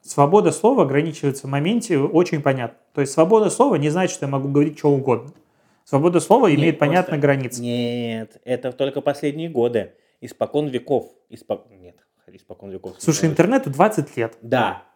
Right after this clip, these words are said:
Speaker 2: И вот в
Speaker 1: В
Speaker 2: начальном, в
Speaker 1: большом
Speaker 2: начальном интернете все это было позволено. Все это было дозволено, и никто это не
Speaker 1: Потому что
Speaker 2: контролировал. Ну, потому
Speaker 1: интернет
Speaker 2: что
Speaker 1: ни на что не влиял. Очень ограниченное количество времени прошло.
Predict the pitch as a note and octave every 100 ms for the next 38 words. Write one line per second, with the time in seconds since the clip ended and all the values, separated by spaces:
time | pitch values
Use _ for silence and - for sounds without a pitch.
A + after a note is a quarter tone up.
0 | - C#3 B2 B2 - B2+ C3 C#3 D#3 E3
1 | D3+ C#3+ C#3 B2 C#3 D3 D#3 C3+ B2+ A#2+
2 | A#2+ A#2 F#3+ - G2 _ _ _ _ _
3 | _ - A#2 D3+ C#3+ A2 C#3 C#3+ B2 A#2
4 | G#2+ G2 F#2 F#2 - - A#2+ A2+ A2+ G#2+
5 | A2 G#2 D3+ F#3 A#2 - A#2+ A#2 D3+ D3
6 | C#3+ C3 A3+ - C#3+ C3 G#2+ F#2+ - -
7 | B2+ D3+ D#3+ A3+ C4+ G#2 D#3 D#3 C#3+ -
8 | E3 E3 D3+ B2+ D3+ - - _ _ -
9 | F#3 - D3+ C#3 C#3 E3 E3+ - C#3 B2
10 | C#3+ C#3 - C#3 D3 A#2+ - B2+ - G3+
11 | C#4